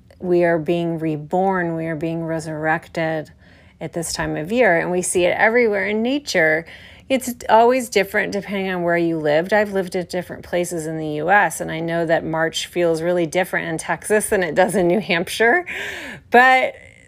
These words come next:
these, there's still these signs, you know, that the, that the, that the earth is renewing itself, and we are nature too. And so for me, each of the signs is essentially about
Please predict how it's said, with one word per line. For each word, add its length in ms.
these, 340
there's 260
still 300
these 240
signs, 760
you 80
know, 320
that 340
the, 240
that 240
the, 280
that 200
the 300
earth 300
is 180
renewing 480
itself, 600
and 380
we 220
are 160
nature 400
too. 400
And 160
so 160
for 240
me, 260
each 320
of 120
the 120
signs 1080
is 160
essentially 680
about 720